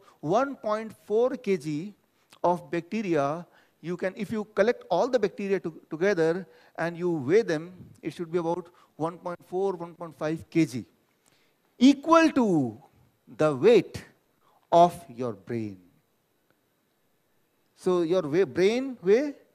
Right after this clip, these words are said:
weight and the weight of the bacteria is exactly same, almost same. That is why this part is also known as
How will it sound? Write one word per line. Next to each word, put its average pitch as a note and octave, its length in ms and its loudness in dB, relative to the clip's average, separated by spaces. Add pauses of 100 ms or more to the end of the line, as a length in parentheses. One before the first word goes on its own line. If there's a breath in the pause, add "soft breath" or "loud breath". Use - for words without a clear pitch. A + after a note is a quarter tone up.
(540)
weight A#3 400 2
and D#3+ 140 -6
the D3+ 60 -4
weight F#3+ 240 0
of D#3+ 100 -10
the E3 100 0
bacteria F3 600 -6
is C#3+ 240 -8 (100)
exactly C3+ 380 -8
same, A2+ 320 -10 (760)
almost C#3 380 -6
same. A2 220 -10 (1120)
That F#3 240 4
is C#4 100 0
why E3+ 480 8 (1200)
this G#3+ 200 -2
part G3+ 380 2
is E3+ 180 -6
also F3 320 -6
known F3 220 -10
as E3+ 200 -10